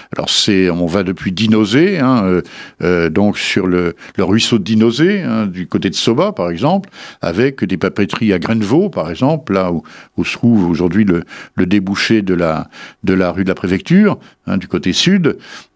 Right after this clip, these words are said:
et puis des moulins à papier aussi dans la, dans la ville, hein, euh, avec en aval, euh, la fabrication aussi, euh, euh, du, du cuir, hein, des tanneries,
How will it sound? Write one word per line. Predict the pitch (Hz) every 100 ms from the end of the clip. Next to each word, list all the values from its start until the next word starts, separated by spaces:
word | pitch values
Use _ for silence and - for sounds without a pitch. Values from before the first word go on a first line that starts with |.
| -
et | 110
puis | - 147
des | 120
moulins | 101 101 110
à | 113
papier | - 85 - 151
aussi | 147 - -
dans | 131
la, | 101 90 80
dans | 113
la | 107
ville, | 90 170 190 104 - -
hein, | - 120 - - - -
euh, | 92 92 87 85 82 85 87 -
avec | 92 90 120 -
en | - 110
aval, | 107 104 151 170 110 - _ -
euh, | 92 90 87 90
la | 87 85 82
fabrication | - 98 107 107 - 123 113
aussi, | 92 - 123 123 117 95
euh, | 90 82 - - -
euh, | 90 87 85 85 85
du, | 80 82
du | 78 87
cuir, | - 143 101 98 110
hein, |
des | 120 92
tanneries, | - 101 107 202